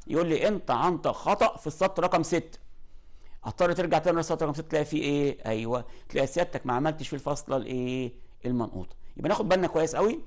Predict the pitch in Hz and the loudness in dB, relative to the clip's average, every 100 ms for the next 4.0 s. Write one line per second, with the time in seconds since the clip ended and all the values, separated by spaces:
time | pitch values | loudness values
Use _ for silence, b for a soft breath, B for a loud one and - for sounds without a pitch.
0 | b b b - - 208 202 165 - 110 | b b b -14 0 4 6 4 2 -4
1 | - - - - - - - - - 147 | -8 -12 -12 -10 -10 -12 -14 -14 -2 0
2 | 147 135 135 107 101 - - 127 123 147 | 4 6 6 2 -6 -10 -2 0 2 2
3 | 131 127 135 117 117 139 165 214 254 - | 2 2 0 -2 -2 0 2 4 4 4